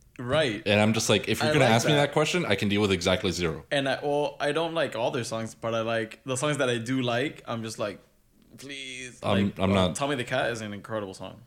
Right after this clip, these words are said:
Speaker 2: Uh, all I know is, like, Jerry Was a Race Car Driver, When Known as Big, Big Brown Beaver.
Speaker 1: The
Speaker 2: Uh,
Speaker 1: One Done
Speaker 2: you know, like, the basic shit.
Speaker 1: No, dude, listen to Tommy the Cat. Watch the video for Tommy the Cat.
Speaker 2: Nah, I'm not gonna watch a Primus
Speaker 1: Dude,
Speaker 2: video.
Speaker 1: it's so good.
Speaker 2: No.
Speaker 1: And, and, uh, Les Claypool's just like,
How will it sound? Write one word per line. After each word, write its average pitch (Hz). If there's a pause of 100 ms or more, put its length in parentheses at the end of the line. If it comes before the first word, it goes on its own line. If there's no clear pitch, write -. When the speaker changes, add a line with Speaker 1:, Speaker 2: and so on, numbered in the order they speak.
(140)
Speaker 2:
Uh, -
all 95
I 101
know 98
is, 87
like, 82
Jerry 87
Was 82
a 82
Race 80
Car 90
Driver, 82
When 82
Known 82
as 80
Big, 82 (120)
Big 85
Brown 82
Beaver. 80 (880)
Speaker 1:
The -
Speaker 2:
Uh, 76
Speaker 1:
One 71
Done -
Speaker 2:
you 104
know, 98
like, 85
the -
basic 95
shit. - (520)
Speaker 1:
No, -
dude, 110
listen 113
to 113
Tommy 113
the 101
Cat. 117
Watch 127
the 120
video 110 (160)
for -
Tommy 98
the 98
Cat. 101
Speaker 2:
Nah, 80
I'm 76
not 80
gonna 76
watch 76
a -
Primus 73
Speaker 1:
Dude, 67
Speaker 2:
video. 67
Speaker 1:
it's 64
so 69
good. 69
Speaker 2:
No. - (400)
Speaker 1:
And, 110
and, 104 (220)
uh, 95 (240)
Les 110
Claypool's 101
just -
like, 120